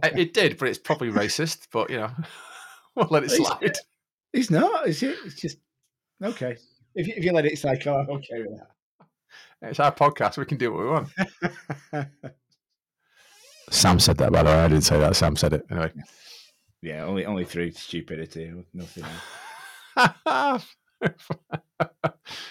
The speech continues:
Speaker 1: You can't use stupidity as an excuse.
Speaker 2: I've been
Speaker 1: No,
Speaker 2: doing
Speaker 1: actually,
Speaker 2: well
Speaker 1: I
Speaker 2: with
Speaker 1: do.
Speaker 2: that all my
Speaker 1: Yeah,
Speaker 2: life.
Speaker 1: I'm just gonna say we've been doing it all our lives, haven't we? There you
Speaker 2: Yeah.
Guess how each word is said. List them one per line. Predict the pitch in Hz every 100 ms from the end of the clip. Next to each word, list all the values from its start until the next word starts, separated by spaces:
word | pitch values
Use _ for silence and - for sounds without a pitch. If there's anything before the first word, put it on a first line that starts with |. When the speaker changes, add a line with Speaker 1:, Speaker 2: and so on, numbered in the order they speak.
| - _
Speaker 1:
You | 180
can't | 185 202 175
use | 156
stupidity | - 170 - 160 143 123
as | 104
an |
excuse. | 104 - 131 101 90 - _ _ - - _ _ _ _ _ _ _ _ -
Speaker 2:
I've | - -
been | 175
Speaker 1:
No, | 190
Speaker 2:
doing | 147
Speaker 1:
actually, | -
Speaker 2:
well | 156
Speaker 1:
I | 170
Speaker 2:
with | 151
Speaker 1:
do. |
Speaker 2:
that | 156
all | 151 165
my | 151
Speaker 1:
Yeah, |
Speaker 2:
life. | 139 147 143 -
Speaker 1:
I'm | 175
just | 120
gonna | 135 117
say | - 131
we've | 123
been | 117
doing | 113 113
it |
all | 110 107
our | 110
lives, | 113 95
haven't | 101 104
we? | 95
There | 104 107 104
you |
Speaker 2:
Yeah. | 156